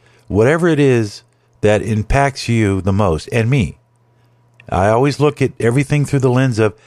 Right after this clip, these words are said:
"How does this affect me?" Either through my bank, or my family, or my neighborhood.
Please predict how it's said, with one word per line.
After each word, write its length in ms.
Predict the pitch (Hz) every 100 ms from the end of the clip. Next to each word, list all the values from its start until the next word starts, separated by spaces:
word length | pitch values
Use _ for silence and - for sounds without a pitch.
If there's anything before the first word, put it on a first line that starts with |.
| _ -
"How 240 | 127 143
does 300 | 131 127 117
this 240 | 117 110 117
affect 340 | - 107 101
me?" 340 | 95 78 62 _ _ _ _ _ _ _ -
Either 240 | 87 87
through 180 | - 104
my 220 | 90 80
bank, 480 | 71 107 127 143 - _ _ _ _
or 140 | - 85
my 160 | 82
family, 580 | 76 117 123 123 120 117 _ _ _ -
or 160 | 98
my 180 | 95 92
neighborhood. 540 | 92 90 87 85 80